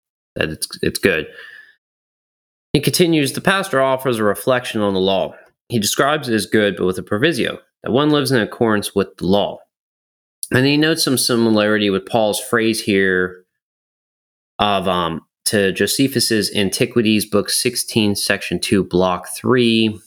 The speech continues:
saying, "The tense of the verb, a subjunctive genit-, uh, s-, a pre-, a present subjunctive,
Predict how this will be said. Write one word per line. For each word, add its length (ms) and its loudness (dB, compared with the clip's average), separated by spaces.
saying, 400 0
"The 100 -4
tense 300 -2
of 80 0
the 100 0
verb, 400 0
a 80 -10
subjunctive 800 -2
genit-, 480 -2
uh, 80 0
s-, 280 -4
a 60 -2
pre-, 200 -2
a 80 -6
present 360 0
subjunctive, 640 -2